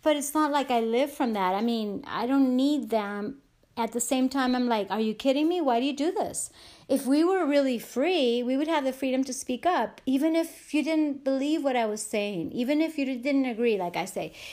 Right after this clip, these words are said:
Anyway, it's like, how, how can I be an advocate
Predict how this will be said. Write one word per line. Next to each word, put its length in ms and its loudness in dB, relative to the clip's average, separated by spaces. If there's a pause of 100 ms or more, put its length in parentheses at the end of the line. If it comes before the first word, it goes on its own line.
(100)
Anyway, 360 4 (180)
it's 180 0
like, 280 4 (640)
how, 440 2 (420)
how 260 0
can 200 -4
I 260 0
be 180 2
an 140 0
advocate 720 0